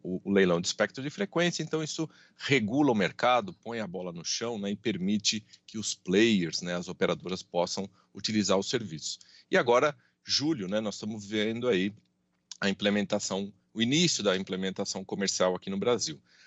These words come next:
Países importantes, mercados importantes como a Argentina e o México, ainda não realizaram o leilão de frequência, né? Nós temos a expectativa que vai, é, isso vai ocorrer agora no segundo semestre desse ano.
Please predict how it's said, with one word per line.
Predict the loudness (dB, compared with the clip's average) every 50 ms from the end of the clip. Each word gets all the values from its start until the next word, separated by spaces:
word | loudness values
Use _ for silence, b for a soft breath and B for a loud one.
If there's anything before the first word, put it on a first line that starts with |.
| b b _ _
Países | 0 2 2 2 0 0 -2 -4 -6 -6 -8 -8 -8
importantes, | -12 -10 -4 -4 -4 -4 -6 _ -6 -4 -4 -4 -6 -6
mercados | -4 -4 -4 -2 0 0 0 0 -2 -6 -8
importantes | -8 -10 -8 -8 -8 -8 -4 -4 -4 -4 -4 -8
como | -10 -8 -4 -4 -2 0 0 0
a | 0
Argentina | 0 0 -2 -2 -4 -4 -2 -2 0 0 0 0 0
e | -2 -2
o | -2
México, | 0 2 2 2 2 2 -2 -2 -8 -14 -18 b b b b
ainda | -4 -2 0 2 2
não | 2 2 0 0
realizaram | 0 0 0 0 0 -2 0 2 2 2 0 -2
o | -4
leilão | -4 -4 -4 -4 -6 -6 -8 -12 -16 _ _ _ _
de | -16 -12
frequência, | -8 -8 -8 -6 -2 -2 0 0 -2 -2 -6 -6
né? | -8 -8
Nós | -8 -8 -10 -10 -12 -14 _ _
temos | -2 -2 0 -2
a | -4
expectativa | -8 -8 -10 -12 -10 _ -10 -8 -8 -8 -8 -8 -10
que | -10 -4
vai, | 2 4 4 4 4 2 b b b b b b b _
é, | -10 -8 -6
isso | -6 -6 -2
vai | 0 2 2
ocorrer | 2 2 -2 0 0 0
agora | 2 4 2 2 2
no | 0 -4
segundo | -4 -6 -8 -8 -8 -6
semestre | -4 -4 0 0 0 0 -2 -4
desse | -4 -4 -2 0 0 2
ano. | 0 0 0 -4 -8